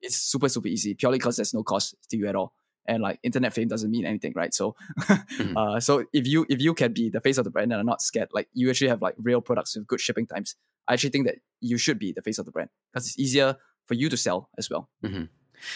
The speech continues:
Speaker 2: Yeah, you know, it's funny you say that, like, internet fame doesn't mean anything. And,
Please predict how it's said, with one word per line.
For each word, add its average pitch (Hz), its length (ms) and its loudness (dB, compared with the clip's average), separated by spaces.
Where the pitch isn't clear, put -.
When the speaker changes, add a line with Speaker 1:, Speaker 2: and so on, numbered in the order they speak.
Speaker 2:
Yeah, 135 180 6
you 127 60 6
know, 113 100 4
it's 110 100 2
funny 117 180 2
you 104 60 0
say 104 200 2
that, 92 180 4
like, 87 140 0
internet 98 340 2
fame 95 180 0
doesn't 90 300 0
mean 92 140 -2
anything. 87 680 -4
And, 90 380 -2